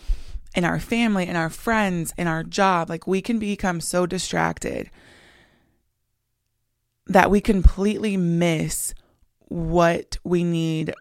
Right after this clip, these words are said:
um, to be doing. And it's not to say that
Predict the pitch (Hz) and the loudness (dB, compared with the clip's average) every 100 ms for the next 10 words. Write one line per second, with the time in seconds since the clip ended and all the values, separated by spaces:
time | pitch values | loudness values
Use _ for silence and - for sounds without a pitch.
0 | - 165 165 - - 185 - - _ - | -6 -4 -2 -6 -8 -12 -14 -20 _ -8
1 | - 180 160 170 - - - - - - | -2 0 2 2 0 -6 -10 -18 -20 -20
2 | - - - 185 185 185 202 - 214 233 | -20 -20 -2 2 4 4 2 4 0 0
3 | - 240 - 185 175 180 180 175 165 165 | -2 -4 0 2 2 2 -2 -2 0 0
4 | 165 - - - | 0 -4 -8 -12